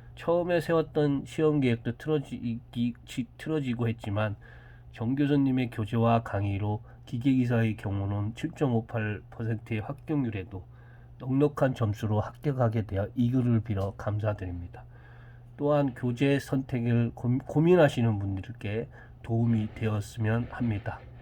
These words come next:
세진북스 책을 소방설비 기계기사 필기책뿐만 아니라 위험물 기능장 필기 실기를 사서, 어, 한 번의 실패도 없이 합격하신 분의 수입니다.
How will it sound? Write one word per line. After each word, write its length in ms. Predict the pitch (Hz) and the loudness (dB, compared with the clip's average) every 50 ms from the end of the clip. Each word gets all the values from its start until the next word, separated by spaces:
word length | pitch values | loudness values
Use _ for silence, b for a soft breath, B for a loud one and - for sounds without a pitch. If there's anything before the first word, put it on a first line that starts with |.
| B B B B B B B B B B - - - - | B B B B B B B B B B -20 -20 -16 -12
세진북스 600 | - 180 185 226 233 226 226 220 - - 226 208 - - - - - - - - - - | -6 -2 0 0 2 2 0 -2 -2 -4 -4 -4 -4 -8 -14 -16 -16 -18 -18 -18 -18 -10
책을 640 | - - 185 185 185 170 139 120 135 151 151 143 - - - - | -6 -4 -2 2 2 4 4 4 4 2 0 -2 -4 -10 -10 -4
소방설비 560 | 160 160 180 180 180 170 175 175 165 156 143 | 0 2 2 4 4 4 4 4 2 2 -2
기계기사 460 | - 127 123 131 139 143 135 135 139 | -4 -4 0 2 2 2 2 2 0
필기책뿐만 1120 | 117 - - 175 175 170 175 131 - - - 113 113 - - - - 139 139 143 147 139 131 | -2 -2 -4 -4 -4 -2 -2 -4 -4 -4 -4 -4 -4 -6 -10 -14 -8 -6 -4 -2 0 0 0
아니라 300 | 120 113 110 104 113 117 | 0 0 0 0 0 0
위험물 480 | 120 113 107 117 131 131 131 123 120 113 | 0 0 0 2 2 2 2 2 2 0
기능장 580 | - - 113 113 117 117 110 110 101 101 98 | 0 0 0 2 2 2 0 0 -2 -4 -4
필기 480 | - - 147 147 147 139 120 110 104 - | -6 -6 -4 -2 0 0 0 0 0 -2
실기를 800 | - - 156 147 143 139 120 104 95 98 104 107 104 98 90 - - | -6 -4 -2 -2 0 0 -2 -2 -2 -2 -2 -4 -4 -4 -6 -10 -12
사서, 580 | - - - 131 - 107 92 92 98 113 117 113 - B B B B B B B B B B B B B | -12 -10 -10 -8 -4 -4 -4 -2 -2 -2 -2 -4 -6 B B B B B B B B B B B B B
어, 260 | - 98 95 87 - - - - - - - - - | -12 -10 -10 -10 -12 -14 -16 -18 -18 -18 -18 -18 -12
한 220 | - - 143 156 156 | -6 -4 -4 0 2
번의 420 | 156 156 151 143 143 139 135 131 | 2 2 4 2 2 0 -2 -2
실패도 480 | - - 165 - - - 151 147 127 113 | -4 -6 -8 -6 -4 -4 -2 -2 -2 -2
없이 440 | 101 - - - 107 107 110 120 - - - - - - - | -4 -4 -6 -6 -4 -4 -4 -4 -8 -12 -16 -18 -20 -20 -16
합격하신 720 | - - 147 - - 156 139 123 117 113 - 123 113 104 | -14 -14 -12 -6 -4 -2 0 0 -2 -2 -2 -2 -2 -2
분의 200 | 101 101 101 101 | -2 -2 -4 -4
수입니다. 560 | 101 - - - - 143 120 95 - - - | -6 -8 -10 -6 -4 -4 -4 -4 -6 -10 -16